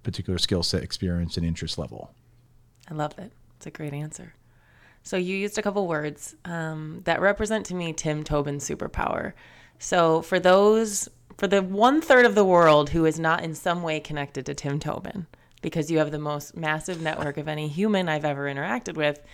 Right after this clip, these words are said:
Speaker 2: for those of you that don't know and are listening, Tim is a master connector.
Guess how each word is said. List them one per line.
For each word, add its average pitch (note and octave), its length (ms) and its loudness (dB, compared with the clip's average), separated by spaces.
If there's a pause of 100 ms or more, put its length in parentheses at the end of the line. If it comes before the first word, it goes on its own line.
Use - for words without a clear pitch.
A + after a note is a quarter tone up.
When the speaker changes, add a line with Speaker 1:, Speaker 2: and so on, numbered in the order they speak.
(480)
Speaker 2:
for F#3+ 160 -4
those A3 200 0
of A#3+ 60 -4
you B3+ 120 -2
that A3+ 140 0
don't A#3 280 0
know - 460 -6
and F3 120 2
are E3 80 4
listening, - 540 -2 (460)
Tim G#3+ 500 -4 (140)
is E3 420 -4 (100)
a D#3+ 120 -8
master D#3+ 920 -8 (180)
connector. F3+ 540 -8